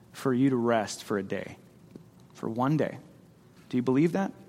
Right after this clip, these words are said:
That's the first word, cease. The second one, it's obvious. I've probably said it five hundred times in this sermon. It's rest. Rest. Do you know how to rest?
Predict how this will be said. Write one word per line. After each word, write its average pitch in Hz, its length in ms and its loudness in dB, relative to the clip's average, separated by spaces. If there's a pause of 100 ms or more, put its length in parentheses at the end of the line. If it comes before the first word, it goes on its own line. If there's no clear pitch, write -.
(260)
That's 156 200 2
the 185 60 2
first 180 280 4
word, 143 220 2
cease. - 480 0 (500)
The 160 80 2
second 202 300 6
one, 196 220 6
it's - 120 -6
obvious. 135 480 2
I've 123 140 2
probably 131 220 4
said 131 180 2
it 113 80 -2
five 156 260 2
hundred 151 240 0
times 123 440 -2 (800)
in 131 140 4
this 123 160 2
sermon. 113 380 0
It's 123 280 -4
rest. 117 460 0 (580)
Rest. 151 460 2
Do 160 80 2
you 165 100 6
know 208 160 8
how 190 180 6
to 196 80 4
rest? 160 460 0